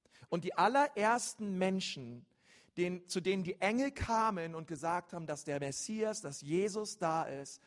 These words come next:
waren Hirten. Hirten waren per mosaischem Gesetz in Levitikus unreine Menschen. Hirten durften nicht in die Synagoge, Hirten durften nicht in den Tempel,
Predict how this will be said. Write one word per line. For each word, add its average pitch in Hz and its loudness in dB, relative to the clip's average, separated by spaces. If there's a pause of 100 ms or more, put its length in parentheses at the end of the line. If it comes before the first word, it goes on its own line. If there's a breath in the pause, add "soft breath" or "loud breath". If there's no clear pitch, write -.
(160)
waren 139 0
Hirten. 135 6 (800 soft breath)
Hirten 196 4 (160 soft breath)
waren 165 2
per 185 4
mosaischem 185 2
Gesetz 208 -2
in 180 0
Levitikus 180 -6 (100)
unreine 220 4 (200 soft breath)
Menschen. 160 0 (600 soft breath)
Hirten 233 8
durften 196 0
nicht 196 -2
in 190 2
die 180 0
Synagoge, 170 2 (360 soft breath)
Hirten 262 4
durften 202 2
nicht 190 0
in 175 -2
den 139 -4
Tempel, 233 0